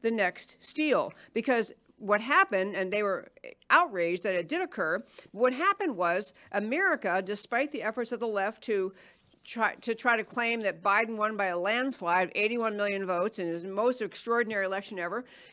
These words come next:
you know, actually, America figured out very s-, quickly that didn't happen. That didn't happen.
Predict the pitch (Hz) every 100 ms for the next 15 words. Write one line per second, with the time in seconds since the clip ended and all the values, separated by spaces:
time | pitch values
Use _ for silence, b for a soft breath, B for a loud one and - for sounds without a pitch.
0 | - 269 262 - 311 - 311 226 247 b
1 | b - 233 240 294 311 262 254 254 220
2 | 185 220 240 269 - - - 330 254 220
3 | 214 - 262 285 311 294 302 - 170 160
4 | - _ _ _ 233 240 277 269 262 269
5 | 180